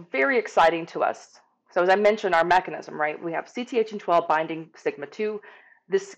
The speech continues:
kicks off the amyloid beta oligomers from the oligomer receptor on neuronal synapses. And the major constituent of the oligomer receptor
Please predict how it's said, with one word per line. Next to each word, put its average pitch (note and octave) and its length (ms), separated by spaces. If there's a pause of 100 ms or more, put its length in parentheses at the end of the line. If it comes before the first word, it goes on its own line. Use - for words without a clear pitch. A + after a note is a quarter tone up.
kicks D4+ 260
off F3+ 300
the E3 200
amyloid E3+ 360
beta D#3+ 180
oligomers D#3 380
from D#3 420 (100)
the E3+ 100
oligomer F#3 460
receptor D3+ 540
on D3+ 140 (100)
neuronal F3+ 640
synapses. - 640 (540)
And G3+ 120
the G3 60
major C#4 500
constituent G#3 1080
of E3+ 320
the E3 120
oligomer E3+ 400
receptor D#3 560